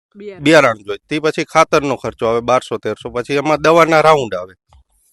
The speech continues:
Speaker 2: અંદાજિત ખર્ચો એમાં સાત થી આઠ હજાર સુધીનો અત્યારે વીઘે થઈ ગયો હોય.
Speaker 1: કેટલા દિવસનું વાવેતર છે?
Speaker 2: વાવેતર પચાસ દિવસની આજુબાજુ, પચાસ થી સાઠ દિવસ.
Speaker 1: કદાચ આ પાકને પાડીને બીજો વાવવો હોય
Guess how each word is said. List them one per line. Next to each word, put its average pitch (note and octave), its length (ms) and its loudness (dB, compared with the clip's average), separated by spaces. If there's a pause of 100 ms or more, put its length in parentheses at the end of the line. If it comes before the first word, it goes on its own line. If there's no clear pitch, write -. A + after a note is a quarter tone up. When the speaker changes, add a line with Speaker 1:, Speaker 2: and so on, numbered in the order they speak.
(220)
Speaker 2:
અંદાજિત G3+ 540 2
ખર્ચો G3 440 0
એમાં G3 500 2 (120)
સાત F3+ 240 0 (100)
થી E3+ 100 0
આઠ E3 220 4
હજાર C3 220 0
સુધીનો B2 400 -6
અત્યારે A#2+ 320 -2
વીઘે A#2 280 -2 (280)
થઈ C3+ 120 -4
ગયો G2 220 -10
હોય. F2+ 120 -16 (440)
Speaker 1:
કેટલા A3+ 280 -4
દિવસનું G3+ 420 -4
વાવેતર F#3 400 -6
છે? A3+ 160 -16 (540)
Speaker 2:
વાવેતર D#3 500 0
પચાસ E3 340 0 (100)
દિવસની C3+ 480 -4
આજુબાજુ, G#2 500 -6 (220)
પચાસ D3 360 -4
થી A#2+ 100 -6
સાઠ B2+ 240 -2
દિવસ. F#2+ 320 -12 (640)
Speaker 1:
કદાચ G#3+ 300 -6
આ A3 200 4
પાકને G#3+ 600 0
પાડીને G#3 420 -4
બીજો G#3 280 -2
વાવવો G#3+ 300 -2
હોય G#3 160 -6